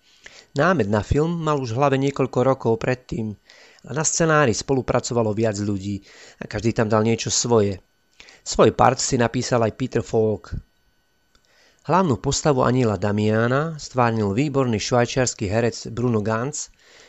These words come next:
ktorý už predtým hral v skorších Wendersových filmoch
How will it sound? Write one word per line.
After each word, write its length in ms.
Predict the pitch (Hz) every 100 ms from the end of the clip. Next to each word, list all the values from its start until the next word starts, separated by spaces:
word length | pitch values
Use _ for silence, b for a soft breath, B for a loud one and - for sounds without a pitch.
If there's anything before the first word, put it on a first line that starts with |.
| b
ktorý 320 | - 175 156
už 80 | 104
predtým 400 | - 131 - 110
hral 240 | 113 120
v 60 | 107
skorších 400 | - 123 - 117
Wendersových 560 | 120 117 110 - 113 101
filmoch 480 | - 135 113 98